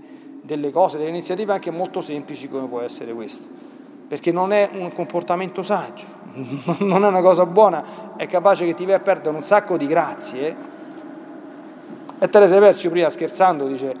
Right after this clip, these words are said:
"Ti sei fatto il bagno?" Io, "Ah, io di tutte, io <laughs> dovunque, cioè dovunque ci sta una grazia, io le piglio tutte", <laughs> capite? Cioè, non è che, che,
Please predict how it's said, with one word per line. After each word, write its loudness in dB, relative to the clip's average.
"Ti -12
sei -6
fatto 2
il -2
bagno?" 0
Io, -6
"Ah, -2
io 0
di -2
tutte, -8
io 0
<laughs> -8
dovunque, -2
cioè -2
dovunque 0
ci 2
sta 2
una 2
grazia, 0
io -4
le -2
piglio 0
tutte", -4
<laughs> -18
capite? -2
Cioè, -4
non -2
è 4
che, 0
che, 2